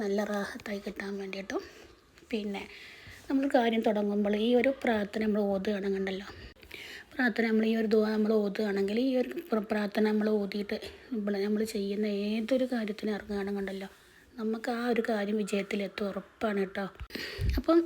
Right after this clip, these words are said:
നാ-, ഏ, പിന്നെ നമ്മളിപ്പോൾ എന്താ പറയുക, ഏ, ഏതൊരു ജോലീൻ്റെ കാര്യമാണെങ്കിലും എക്സാമിൻ്റെ കാര്യമാണെങ്കിലും അതേപോലെ എന്തെങ്കിലും ചെറിയൊരു കാര്യമാണെങ്കിലും നമ്മളൊരു കാര്യം പ്രയാസമായി തോന്നിയിട്ട് നമ്മൾ പ്രയാസമായി തോന്നുമോ എന്നുള്ളത് ഉദ്ദേശം വെച്ച് നമ്മൾ ഇറങ്ങരുത്. എല്ലാം റാഹത്താവും എന്നുള്ള ഉദ്ദേശത്തോടെ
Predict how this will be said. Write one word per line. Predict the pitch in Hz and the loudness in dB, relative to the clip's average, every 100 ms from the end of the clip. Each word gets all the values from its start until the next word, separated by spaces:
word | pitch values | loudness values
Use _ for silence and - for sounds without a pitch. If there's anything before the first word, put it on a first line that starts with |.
| - 254 | 2 0
നാ-, | 254 440 311 | 0 0 2
ഏ, | 277 247 | 2 4
പിന്നെ | 254 240 233 247 | 4 6 4 2
നമ്മളിപ്പോൾ | 262 269 269 262 | 2 2 2 4
എന്താ | 220 | 4
പറയുക, | 208 202 196 196 - - 233 208 202 202 | 2 2 0 -2 -8 -6 0 2 0 0
ഏ, | 208 196 | -4 2
ഏതൊരു | 233 247 262 | 4 4 4
ജോലീൻ്റെ | 233 220 214 208 | 4 4 2 0
കാര്യമാണെങ്കിലും | 202 202 202 196 202 202 - - - - 240 | -2 -2 -2 -4 -4 -8 -10 -14 -12 -6 -4
എക്സാമിൻ്റെ | - 220 214 208 208 | 0 0 2 0 0
കാര്യമാണെങ്കിലും | 202 196 196 196 196 196 196 - - - | -2 -2 -2 -2 -2 -4 -6 -10 -14 -6
അതേപോലെ | 220 208 202 214 | -2 0 0 0
എന്തെങ്കിലും | 240 247 240 302 226 | 0 0 4 6 6
ചെറിയൊരു | 220 220 226 240 277 277 | 2 0 0 4 6 6
കാര്യമാണെങ്കിലും | 240 208 196 185 180 - - | 4 2 -2 -2 -6 -6 -4
നമ്മളൊരു | 214 202 220 | -2 0 0
കാര്യം | 214 196 214 214 | 0 0 2 2
പ്രയാസമായി | 208 202 202 214 202 202 | 2 0 0 0 0 -2
തോന്നിയിട്ട് | 202 202 208 | -2 -2 -2
നമ്മൾ | 208 226 - - - - | -2 -4 -6 -10 -12 -4
പ്രയാസമായി | - 240 233 - 247 233 233 | 0 2 0 0 4 4 6
തോന്നുമോ | 233 226 233 | 4 6 6
എന്നുള്ളത് | 240 226 220 220 | 6 4 2 2
ഉദ്ദേശം | 214 214 240 | 2 2 2
വെച്ച് | 220 | 2
നമ്മൾ | 220 208 | 0 2
ഇറങ്ങരുത്. | 202 196 196 214 - - 233 | 0 0 -2 -6 -8 -6 -2
എല്ലാം | 220 233 277 269 240 | 0 4 4 4 2
റാഹത്താവും | 214 220 - 214 208 | 0 -4 -2 -4 -2
എന്നുള്ള | 202 208 | -2 -2
ഉദ്ദേശത്തോടെ | 202 190 - 208 | -4 -6 -4 -4